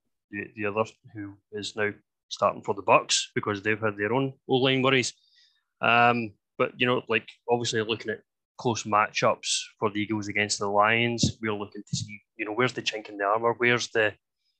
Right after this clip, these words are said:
you know, well, aye, where's the chink in the armour of the Great Wall of Detroit, as you call your, your offensive line? Um, and, and, you know, that's, that's the sort of place where we're looking to try and penetrate in that interior,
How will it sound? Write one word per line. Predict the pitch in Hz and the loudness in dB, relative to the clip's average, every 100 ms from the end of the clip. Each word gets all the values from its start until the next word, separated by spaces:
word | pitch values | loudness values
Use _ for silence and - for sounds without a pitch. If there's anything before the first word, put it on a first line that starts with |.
| _ _ _ _ - - - - | _ _ _ _ -20 -14 -12 -12
you | 107 | -14
know, | 95 | -12
well, | 104 - - 95 | -12 -10 -10 -10
aye, | 98 | -2
where's | 123 | -2
the | 123 | 0
chink | - 117 | -2 -2
in | 104 | 0
the | 101 | 0
armour | 110 113 | 2 2
of | 107 | 0
the | 101 | -2
Great | 104 104 101 | -2 -2 -2
Wall | 107 104 113 113 | 0 2 2 0
of | 104 | -6
Detroit, | - 117 131 127 113 | -10 -6 2 2 4
as | 117 107 | 0 -2
you | 107 - _ _ _ - | -8 -12 _ _ _ 0
call | 110 | 0
your, | 107 110 101 - - | 2 -2 -4 -12 -6
your | 110 104 | -4 2
offensive | - 135 131 135 | 4 4 2 0
line? | 120 131 156 147 - - - _ _ - | 4 4 4 0 -8 -20 -20 _ _ -2
Um, | 110 113 113 113 113 131 | 2 4 4 0 -6 -4
and, | 120 123 | -4 -2
and, | 123 120 | -4 -2
you | |
know, | 123 117 | -4 0
that's, | 113 - 120 | 0 0 -2
that's | 120 | -2
the | 120 | -2
sort | - 113 | -4 -6
of | - | -8
place | - 110 - | -4 -4 -4
where | 107 | -6
we're | 104 101 | -6 -6
looking | 113 - 107 | -6 -10 -10
to | 107 | -8
try | - 107 | -4 -4
and | 104 101 _ _ _ _ | -4 -10 _ _ _ _
penetrate | 117 113 113 127 120 | -2 0 0 0 0
in | 117 117 | 0 0
that | 117 110 | 0 -2
interior, | 110 104 117 113 123 | -6 -10 -6 0 0